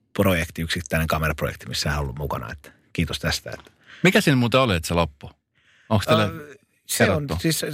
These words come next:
Speaker 1: tää sama, mikä on julkisestikin tiedossa, että, että Yle, ää, teki tämmösiä linjauksia, isompia linjauksia, että he lähtevät panostamaan,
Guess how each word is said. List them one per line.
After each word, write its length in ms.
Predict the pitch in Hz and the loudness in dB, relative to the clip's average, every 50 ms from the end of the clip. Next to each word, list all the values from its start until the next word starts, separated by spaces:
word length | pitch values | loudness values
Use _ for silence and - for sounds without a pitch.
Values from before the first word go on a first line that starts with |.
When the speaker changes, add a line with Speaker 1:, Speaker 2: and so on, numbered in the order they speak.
| 156 151 - - | -8 -10 -8 -2
Speaker 1:
tää 160 | - 185 160 | 0 2 2
sama, 260 | - - 170 170 156 147 | 4 4 2 2 2 0
mikä 240 | 151 143 - 156 | 0 0 0 0
on 160 | 151 147 147 147 | 0 0 0 0
julkisestikin 520 | 151 139 120 110 101 - - 95 - - | 0 0 2 2 0 0 -2 -8 -10 -4
tiedossa, 460 | - 117 104 92 87 - - - 82 82 | -2 0 0 0 0 -4 -4 -4 -4 -4
että, 280 | 82 76 - - 80 | -6 -6 -8 -6 -4
että 200 | 80 78 - - | -4 -4 -4 -4
Yle, 320 | 76 104 120 123 117 98 80 - - _ _ _ - - _ _ _ - | 0 2 4 4 2 2 0 -6 -12 _ _ _ -20 -20 _ _ _ -8
ää, 300 | - 101 98 92 87 85 - - _ _ _ _ _ _ _ _ _ _ _ - | -4 -2 -2 -2 -2 -4 -6 -12 _ _ _ _ _ _ _ _ _ _ _ 2
teki 340 | - 117 110 110 104 101 92 | 2 2 4 4 2 0 2
tämmösiä 440 | - 107 104 98 - - 104 - 85 76 - - _ _ _ _ _ 50 52 52 52 50 | 0 0 0 0 2 2 2 2 0 -2 -8 -16 _ _ _ _ _ -18 -16 -14 -12 -8
linjauksia, 720 | 64 85 98 98 101 113 127 147 156 - - 160 156 151 151 - - - | -4 0 2 2 4 4 2 2 0 -2 -2 0 0 0 -2 -4 -6 -4
isompia 360 | - - 143 131 135 139 139 | -2 -2 0 2 2 2 2
linjauksia, 600 | 139 139 139 135 127 127 - - - 131 120 117 | 2 2 0 0 0 0 0 -2 0 0 2 0
että 280 | 120 - _ - 113 | 0 -2 _ -2 0
he 200 | 113 117 113 110 - | 2 2 2 2 0
lähtevät 400 | 110 117 107 98 - 113 107 - - | 0 0 -2 0 0 0 -2 0 0
panostamaan, 640 | 104 101 101 98 - - 104 98 92 90 82 73 | 0 2 2 2 0 0 0 2 2 0 -2 -4